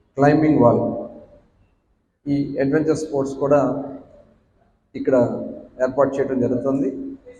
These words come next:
అలాగే ఎంటర్‌టైన్‌మెంట్‌కి సంబంధించి ఫిఫ్త్న మనం ప్రోగ్రామ్ స్టార్ట్ చేసుకుంటాం. ఫిఫ్త్ మార్నింగ్ నైన్ ఓ క్లాక్కి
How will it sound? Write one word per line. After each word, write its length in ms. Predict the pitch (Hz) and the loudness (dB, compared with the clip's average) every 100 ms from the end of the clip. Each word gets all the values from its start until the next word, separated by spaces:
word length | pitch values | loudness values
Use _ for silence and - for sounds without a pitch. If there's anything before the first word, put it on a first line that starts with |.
| _ _ _ - | _ _ _ -4
అలాగే 220 | 147 165 | 0 2
ఎంటర్‌టైన్‌మెంట్‌కి 720 | 151 151 170 175 170 165 156 | 2 0 0 0 2 2 2
సంబంధించి 560 | 165 151 151 151 - 160 139 135 - - - _ _ _ _ _ _ _ _ _ _ _ _ _ - | 0 -2 0 -2 -4 -4 -4 -6 -10 -18 -20 _ _ _ _ _ _ _ _ _ _ _ _ _ -6
ఫిఫ్త్న 380 | 156 - 190 180 | -4 -2 0 2
మనం 240 | 165 160 | 4 2
ప్రోగ్రామ్ 400 | - 147 151 151 | 4 4 6 4
స్టార్ట్ 260 | 156 135 139 | 4 4 4
చేసుకుంటాం. 420 | 143 135 131 143 135 | 0 -2 -2 -2 -4
ఫిఫ్త్ 300 | - - 175 | -8 -10 -6
మార్నింగ్ 400 | 139 147 156 139 135 - - _ _ _ _ _ _ _ _ _ _ _ 120 | -2 0 -2 -6 -12 -18 -20 _ _ _ _ _ _ _ _ _ _ _ -2
నైన్ 220 | 139 165 | 2 4
ఓ 60 | 165 | 4
క్లాక్కి 520 | 160 151 151 156 | 6 6 4 -2